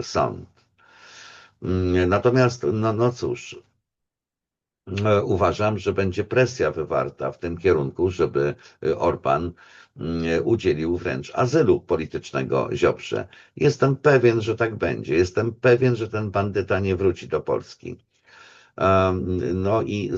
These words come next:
i dla-, dlatego, e, postulowałem, żeby natychmiast go aresztować,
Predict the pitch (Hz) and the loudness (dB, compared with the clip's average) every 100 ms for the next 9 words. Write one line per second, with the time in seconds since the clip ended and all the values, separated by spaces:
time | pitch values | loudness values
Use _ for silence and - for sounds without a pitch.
0 | - - 131 123 - - 101 110 - 139 | -8 -8 -2 0 -2 -8 0 0 2 -2
1 | 120 82 - - - 87 80 - 101 95 | 0 0 -2 -4 -4 -4 -4 -2 -2 -2
2 | - 95 92 90 98 101 113 101 95 101 | -4 2 2 4 2 0 -4 -6 -4 -2
3 | 113 120 - 156 - 69 67 69 - 87 | -2 -6 0 0 0 -8 -6 -8 -6 0
4 | 78 - 82 82 - - 76 52 50 - | 0 2 0 0 -2 -2 -2 -4 -8 -12